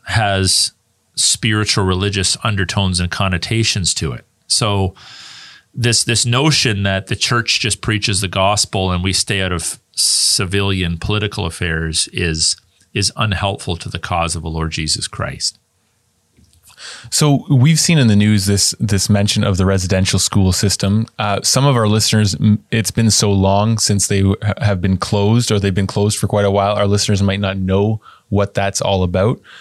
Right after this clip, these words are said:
Speaker 2: So could you give a bit of background about the purpose of residential schools and the ki-, the timeline of them?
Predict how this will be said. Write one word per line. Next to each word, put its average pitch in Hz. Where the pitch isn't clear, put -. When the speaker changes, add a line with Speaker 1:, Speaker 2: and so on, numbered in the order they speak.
Speaker 2:
So -
could 135
you 175
give 170
a 139
bit 110
of 98
background 104
about 98
the 95
purpose 104
of 104
residential 104
schools 107
and 98
the 92
ki-, -
the 139
timeline 107
of 120
them? 139